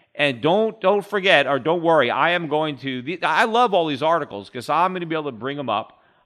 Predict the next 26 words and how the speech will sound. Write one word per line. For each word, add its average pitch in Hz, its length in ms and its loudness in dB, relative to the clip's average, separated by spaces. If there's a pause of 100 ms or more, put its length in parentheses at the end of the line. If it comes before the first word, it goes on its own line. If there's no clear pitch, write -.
I'm 151 180 2
gonna, 170 240 -2
you 139 140 -4
know, 135 80 -2
he's 165 200 -2
gonna 165 160 0
have 156 200 2
to 131 120 -10
eat 190 220 -10
this 123 220 -4
article 101 580 -6 (300)
when 127 160 -4
I 156 160 4
have 143 240 0
to 123 80 -4
bring 139 260 -4
it 143 140 -8
back 131 260 2
up 113 220 0
and 104 120 -10
throw 147 280 -2
it 131 40 -6
in 120 80 -6
his 104 140 -10
face 123 600 -4 (800)
when 139 520 0